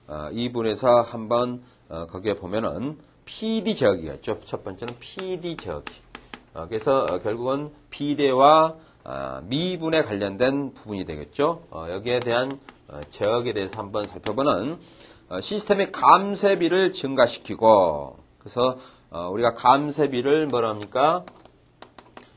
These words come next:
댐핑 레이쇼라고 그러죠. 댐핑 레이쇼.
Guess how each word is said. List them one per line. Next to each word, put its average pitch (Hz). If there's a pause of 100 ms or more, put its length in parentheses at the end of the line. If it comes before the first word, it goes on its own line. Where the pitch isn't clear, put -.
(340)
댐핑 143
레이쇼라고 120
그러죠. 85
댐핑 90
레이쇼. 73